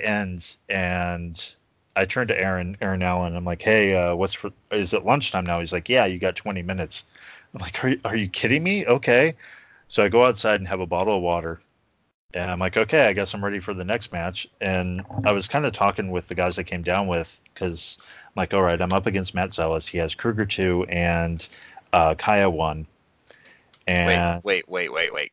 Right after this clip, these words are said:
Speaker 2: Kaya one?
Speaker 1: Wasn't it Kaya one? Let me see.
Speaker 2: If it's Kaya, man, I need to have this guy on Pillars of Salt,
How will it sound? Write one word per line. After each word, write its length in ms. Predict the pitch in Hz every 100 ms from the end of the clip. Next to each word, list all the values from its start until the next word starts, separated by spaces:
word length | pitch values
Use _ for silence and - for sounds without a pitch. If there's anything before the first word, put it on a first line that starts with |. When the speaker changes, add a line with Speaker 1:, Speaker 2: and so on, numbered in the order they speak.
| -
Speaker 2:
Kaya 380 | - 87 110 110 80 -
one? 420 | 69 80 82 117 - _ _
Speaker 1:
Wasn't 340 | - 110 165 156
it 120 | -
Kaya 320 | - 147 151
one? 360 | 143 156 165 151 -
Let 80 | 101
me 40 |
see. 300 | 85 90 85 85 _ _ _ _ _ -
Speaker 2:
If 100 | 113
it's 160 | 123
Kaya, 320 | - 165 170 131
man, 280 | 95 95 82 -
I 80 | 139
need 120 | 190
to 80 | 151
have 160 | 120
this 160 | 101 -
guy 340 | 95 90 90 - _ -
on 420 | 92 87 87 85 -
Pillars 280 | - 98 87
of 80 | 82
Salt, 340 | - 85 85